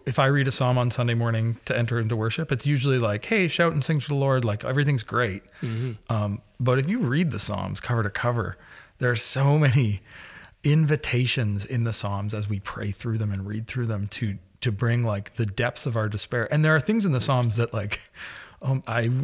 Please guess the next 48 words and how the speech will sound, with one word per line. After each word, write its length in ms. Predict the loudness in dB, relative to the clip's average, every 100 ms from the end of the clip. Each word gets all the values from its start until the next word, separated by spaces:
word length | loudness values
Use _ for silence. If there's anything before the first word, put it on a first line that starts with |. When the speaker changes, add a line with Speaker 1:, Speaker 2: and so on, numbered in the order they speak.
| -2 -2
Speaker 1:
I 120 | 0
got 200 | 2 2
to 40 | 2
preach 200 | -2 -2
the 100 | -2
sermon 280 | 0 0 0
on 240 | -2 -2
the, 340 | -4 -4 -6 -12 -14
the, 300 | -8 -4 -4 -4 -8 _ _ -20 _ -6
you 80 | -2
know, 140 | -2 -4 -4
"Bash 280 | 0 0 2
my 200 | 0 0 0
enemies' 540 | 0 2 2 0 -6 -12 -2
heads." 280 | -2 0 2
No, 220 | 2 4
actually, 300 | 2 4 2
let's 180 | 2 2
bash 300 | 2 2 0
their 180 | -2 -2
kids' 540 | -2 0 2 0 -4
heads 380 | -2 -2 0 -4
on 260 | 0 2 2
the 80 | 2
Speaker 2:
Right. 60 | 2
Speaker 1:
rocks, 340 | 2 0 0
right? 180 | 2 2
Like, 200 | -2 0
whoa, 200 | 2 4
that's 300 | 2 0 -2
not, 420 | -2 -2 -4 -10 -8
Speaker 2:
Yeah. 280 | -6 -6 -10 -18 -8
Speaker 1:
that's 260 | -2 0 0
not 160 | 0
comfortable. 460 | -2 -4 -2 -4 -4
And 140 | -2 0
yet 380 | 0 -2 -6 -4
God 260 | -2 0
says, 180 | -2 -2
like, 200 | -2 0
"No, 180 | 0 0
I 100 | 2
know 180 | 4 4
you 180 | 4 2
feel 260 | 0 -2 -2
that 200 | -6 -8
way 120 | -8
sometimes." 640 | -6 -6 -6 -12 -14 -20